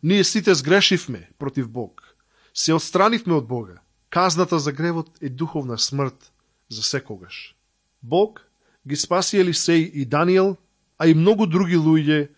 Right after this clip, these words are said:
спаси од смрт. Но Бог не го спаси Исус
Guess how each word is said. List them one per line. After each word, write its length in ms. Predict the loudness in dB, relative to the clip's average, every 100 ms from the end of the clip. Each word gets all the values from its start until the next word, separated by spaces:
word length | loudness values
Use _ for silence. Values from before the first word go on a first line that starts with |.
| -10
спаси 480 | -6 -4 -2 -2
од 100 | -4
смрт. 520 | -6 -10 -12 -16 _ _ _ _ _ _ -6
Но 160 | -4
Бог 440 | 2 4 2 -2 _ _ _ _ -6
не 120 | -2
го 180 | 0 0
спаси 540 | -2 -4 -4 -6 -8 -6
Исус 640 | -6 -6 -10 -10 -12 -16